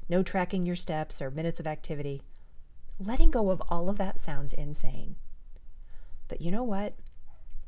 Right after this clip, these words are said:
It kind of feels like freedom too. And I want more for my life than that.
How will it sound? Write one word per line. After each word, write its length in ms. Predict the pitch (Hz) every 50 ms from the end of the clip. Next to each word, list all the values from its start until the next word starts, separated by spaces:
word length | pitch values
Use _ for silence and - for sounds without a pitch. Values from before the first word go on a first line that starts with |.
| - -
It 120 | - -
kind 260 | - - - 165 165 190
of 80 | 202
feels 280 | - - 151 151 - -
like 160 | 160 151 -
freedom 380 | - - 151 143 139 - 139 143
too. 340 | - - 151 135 131 - - - - - - - - - - - - - - - - - - - - - - - - - - - - -
And 120 | 175 170
I 80 | 165 175
want 220 | 196 - 220 - -
more 160 | 151 156 151
for 120 | - -
my 160 | 143 139 - -
life 280 | - - - - -
than 160 | - - 156
that. 220 | 151 156 - -